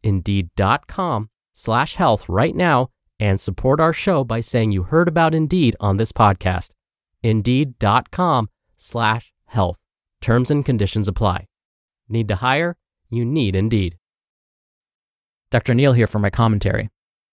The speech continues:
It still amazes me when I read a post on this show, and it just so happens to discuss a concept that I encountered recently in my own life. Here's what happened this time. I happened to be listening to an Audible book titled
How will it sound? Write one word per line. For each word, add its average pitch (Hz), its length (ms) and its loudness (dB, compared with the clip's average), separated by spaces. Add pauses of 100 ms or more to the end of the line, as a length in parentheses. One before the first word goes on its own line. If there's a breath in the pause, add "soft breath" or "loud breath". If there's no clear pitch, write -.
(540)
It - 140 -4
still 302 240 0
amazes 135 420 2
me 101 260 -6 (120)
when 143 160 -2
I 151 40 2
read 208 200 2
a 262 40 -4
post - 360 0
on 143 140 0
this 139 140 -2
show, - 360 -8 (260)
and 135 80 -2
it 135 160 -6
just 277 340 -2
so 254 220 -2
happens 151 540 -2
to - 140 -8
discuss - 680 -4
a 262 60 -2
concept 143 680 -2 (340)
that 131 180 -4
I 214 160 -2
encountered 160 580 -2
recently 131 460 0
in 143 80 0
my 151 140 2
own 233 160 2
life. - 320 0 (580)
Here's 202 240 2
what 170 120 0
happened 147 320 0
this 240 140 0
time. - 180 -8 (640)
I 170 240 -2
happened 190 320 0
to 214 60 -4
be 220 100 -2
listening 123 460 0
to - 120 -4
an 156 160 -4
Audible 180 360 4
book 107 280 0
titled 107 420 -2